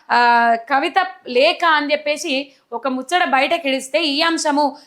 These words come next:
క-, సద్దుమణుగుతది, ఈ అంశాన్ని ఎక్కువ ఫోకస్ చేయరు అనే అంశము తెర మీదకి వచ్చిందా? మరి ఇట్లా పెట్టిరా, ఆమె సంతకం అయితే అట్లుండదు అని చెప్తా ఉన్నారు, చూడాలి. దాదాపు మూడు నాలుగు పేజీల లేఖ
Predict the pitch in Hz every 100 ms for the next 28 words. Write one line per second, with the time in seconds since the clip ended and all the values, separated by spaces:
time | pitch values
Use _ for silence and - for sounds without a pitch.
0 | _ 247 240 240 262 254 349 320 294 285
1 | 302 269 254 262 330 320 277 262 302 277
2 | 285 349 381 - 294 285 277 254 _ _
3 | 240 254 247 320 302 285 269 _ - 247
4 | 285 311 302 285 285 277 311 370 - _
5 | _ 240 262 262 269 262 269 302 269 262
6 | 262 262 247 320 339 339 339 302 277 277
7 | 330 330 302 269 - 302 277 247 220 302
8 | - _ _ - 359 330 240 190 - _
9 | 262 320 349 349 294 302 359 349 339 330
10 | 330 320 330 311 277 294